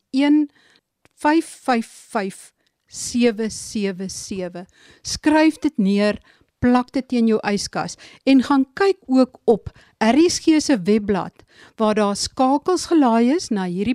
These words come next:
potgoeie, na interessante fotos wat jou kan help en ook na die vergiftigingskaarte waarvan Karin Marx gepraat het, wat vir jou baie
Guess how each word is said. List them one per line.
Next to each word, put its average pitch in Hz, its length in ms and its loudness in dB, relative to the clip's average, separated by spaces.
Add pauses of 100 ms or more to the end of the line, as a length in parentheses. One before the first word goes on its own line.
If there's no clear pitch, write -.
(120)
potgoeie, 311 720 2 (460)
na 202 240 -2
interessante 214 680 0
fotos 311 480 0
wat 285 160 -4
jou 285 100 0
kan 254 220 -2
help 190 380 -2 (380)
en 294 220 4 (100)
ook 381 340 0
na 220 200 -2
die 247 100 0
vergiftigingskaarte - 1500 -2 (380)
waarvan 226 680 0
Karin 226 420 4
Marx 196 360 -2
gepraat 311 580 0
het, - 200 -6 (300)
wat 240 260 0
vir 302 140 0
jou 226 260 2
baie 190 680 0